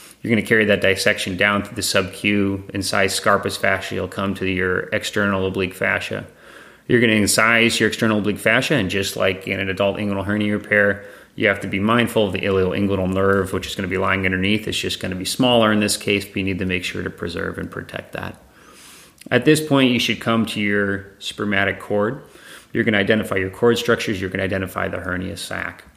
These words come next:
The hernia sac, you guys may remember, is gonna be anteromedial to the cord structures. You're gonna get around all of that, uh, and then you're gonna carefully dissect the sac away from the cord structures.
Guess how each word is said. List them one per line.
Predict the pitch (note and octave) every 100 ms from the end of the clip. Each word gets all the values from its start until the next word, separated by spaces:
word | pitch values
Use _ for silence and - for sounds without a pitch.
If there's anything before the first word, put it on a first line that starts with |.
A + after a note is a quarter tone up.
| _ - - - - - - _ _ -
The | A2 G#2 G2+
hernia | G2 A#2 A2
sac, | - A#2 A2
you | A2 G#2+
guys | G2+ A2
may | F#2+
remember, | F#2+ A2 A2
is | G#2 F#2+
gonna | G2+
be | F#2 F#2+
anteromedial | F#2+ - F#2 F#2 F#2 F#2
to | -
the | F#2
cord | F2+ G2+ F#2+
structures. | - F#2+ F#2 G2+ G2+ G2+
You're | -
gonna | G2+ F#2
get | G2
around | F#2 F#2 F#2 F2+
all | F#2 F#2+ G2+
of |
that, | F2+ F2+ G2 - - - - -
uh, |
and | G2 F#2+ F#2+ G2 G2 F#2
then | F#2
you're | F2+
gonna | F#2 F#2 F2+
carefully | F2 - G#2+ - F#2+
dissect | F#2 F2+ - G2 - - - - -
the | - G2
sac | - F#2 F2
away | F#2+ F2+ F2+
from | - F#2+
the | F2+
cord | - F#2+
structures. | G2 G2+ G2 - - -